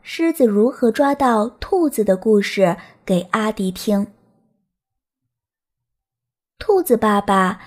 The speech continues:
希望朱莉成为一只聪明的兔子。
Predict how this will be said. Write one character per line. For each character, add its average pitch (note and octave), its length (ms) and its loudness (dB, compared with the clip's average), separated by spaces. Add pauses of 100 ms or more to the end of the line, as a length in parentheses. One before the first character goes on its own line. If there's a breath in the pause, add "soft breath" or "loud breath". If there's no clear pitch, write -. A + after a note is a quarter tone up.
(160 loud breath)
希 - 220 -2
望 C4 300 4
朱 D4+ 260 2
莉 B3 480 0 (300)
成 A3 240 -2
为 A3+ 160 4
一 A#3 160 2
只 B3 400 4 (260 loud breath)
聪 F#4 380 -4
明 C4+ 180 2
的 G3+ 100 -2
兔 C4+ 320 0
子。 F3 360 -4